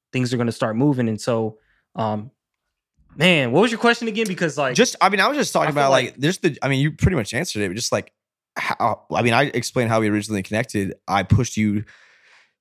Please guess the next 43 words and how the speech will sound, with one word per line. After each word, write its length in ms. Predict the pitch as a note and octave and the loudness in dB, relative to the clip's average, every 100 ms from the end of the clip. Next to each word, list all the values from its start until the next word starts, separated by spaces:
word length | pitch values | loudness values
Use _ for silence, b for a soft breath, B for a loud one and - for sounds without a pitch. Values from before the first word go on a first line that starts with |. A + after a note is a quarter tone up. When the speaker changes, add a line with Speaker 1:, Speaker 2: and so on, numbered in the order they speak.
| _ - | _ -2
Speaker 2:
I 80 | A#2+ | 6
pushed 300 | E3+ E3 D#3 | 6 6 2
you 80 | C#3+ | 2
off 140 | B2+ | 2
the 60 | - | -4
cliff 460 | - D#3+ D3 - _ _ _ _ _ - | -2 0 0 -4 _ _ _ _ _ -8
to 80 | D3 | -6
Speaker 1:
You 60 | A#2+ | -2
Speaker 2:
take 120 | D3 | 0
Speaker 1:
did. 140 | D#3 | 2
Speaker 2:
that 140 | B2+ G#2+ | 2 0
trust 320 | - E3+ - | 0 -2 0
fall 400 | C3+ A#2+ A#2+ - | 0 2 0 -2
of, 140 | G2+ D3+ | -4 0
"Hey, 160 | D3 | 2
Speaker 1:
Yeah. 60 | B2 | 2
Speaker 2:
yo, 160 | A2+ G#2 | 0 0
bro, 160 | A2 | -2
you 120 | G#2 | -2
got 140 | E3+ - | -2 -4
a 40 | |
basketball 500 | F2 F#2+ - - D2+ | -4 -8 -8 -10 -10
league 280 | D2 C2 - | -10 -14 -18
in 80 | G2+ | -14
front 180 | - G#2+ | -8 -6
of 40 | |
your 80 | F#2 | -6
hands. 280 | G2+ E2+ D#2+ | -6 -8 -6
Speaker 1:
Yeah. 400 | G3 B3+ C4+ A3+ | -4 -2 -2 2
Speaker 2:
Call 200 | - F3+ | 4 4
it 60 | F3 | 4
a 40 | |
league." 400 | E3+ G3 C#3+ - - | 0 -2 -6 -10 -12
Speaker 1:
Yeah, 260 | A2+ A3+ | -8 -8
man. 200 | D#3+ F3+ F3+ | -8 -8 -4
'Cause, 160 | F3+ | 0
like, 180 | G#3 F3+ | 2 2
it 120 | F3+ | 2
was, 140 | G#3+ F#3+ | 0 0
it 120 | F3 | -2
was 100 | G3 | -2
a 80 | E3+ | -2
team 440 | A3 A#3 C#3 G2 | -4 -2 -4 -6